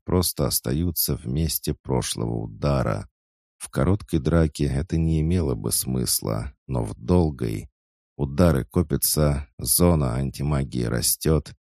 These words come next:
и вот уже удары обезьяна фактически развеиваются сами по себе. Мне даже не надо ничего делать, и пока мне надо бить в ответ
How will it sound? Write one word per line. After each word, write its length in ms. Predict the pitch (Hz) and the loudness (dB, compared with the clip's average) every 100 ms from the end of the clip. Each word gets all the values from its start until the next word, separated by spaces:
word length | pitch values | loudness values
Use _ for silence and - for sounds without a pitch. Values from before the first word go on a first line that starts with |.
| _ - | _ -4
и 80 | |
вот 280 | 73 90 90 | 0 2 4
уже 260 | 80 80 71 | 4 4 2
удары 460 | 69 64 82 71 | 0 2 2 4
обезьяна 920 | 60 58 64 55 76 90 82 78 71 73 | 2 0 -4 -4 2 4 4 2 0 -4
фактически 840 | 65 58 - 92 - 80 - 82 | -6 -6 -4 -4 -2 -4 -2 -2
развеиваются 1000 | 60 - 64 71 85 82 80 76 - 78 | -2 -2 -4 0 0 2 0 -2 -4 -4
сами 520 | - - 69 65 60 - | -2 0 0 0 -4 -6
по 80 | 60 | -4
себе. 680 | - - 53 67 64 55 - _ _ _ _ _ _ | -2 -2 -4 -2 -2 -2 -8 _ _ _ _ _ _
Мне 240 | 82 92 98 | 0 2 2
даже 320 | 87 82 82 | 2 4 4
не 140 | 76 | 2
надо 320 | 76 87 82 | 4 2 2
ничего 500 | 80 78 - 73 73 | 2 0 0 0 2
делать, 680 | 73 64 87 71 52 - - _ _ _ _ | 0 2 2 2 0 -6 -10 _ _ _ _
и 100 | 69 | -8
пока 480 | 67 62 - 95 90 | -4 -4 0 2 2
мне 300 | 71 69 76 | 0 0 0
надо 300 | 76 76 67 | 2 0 0
бить 300 | 62 76 - | -4 -4 -4
в 80 | 57 | -6
ответ 580 | 57 - 78 76 - | -6 -2 0 0 -2